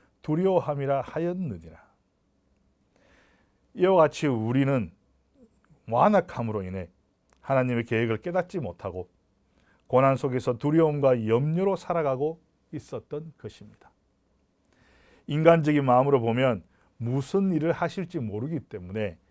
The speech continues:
두렵고 염려가 된다고 할 수는 있습니다.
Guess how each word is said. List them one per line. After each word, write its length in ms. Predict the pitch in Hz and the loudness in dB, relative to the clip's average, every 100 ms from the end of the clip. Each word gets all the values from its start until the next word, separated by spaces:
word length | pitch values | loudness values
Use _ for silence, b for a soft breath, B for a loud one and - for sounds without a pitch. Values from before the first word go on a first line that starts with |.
| b b b _ | b b b _
두렵고 440 | - 135 135 120 104 | 0 0 2 0 0
염려가 420 | 104 123 160 135 | 0 0 0 0
된다고 400 | 151 170 139 123 | -4 -2 -4 -6
할 180 | - 170 | -8 -12
수는 440 | - 143 170 185 | -12 -12 -10 -10
있습니다. 680 | 104 104 - 190 127 80 | -10 -12 -14 -16 -16 -20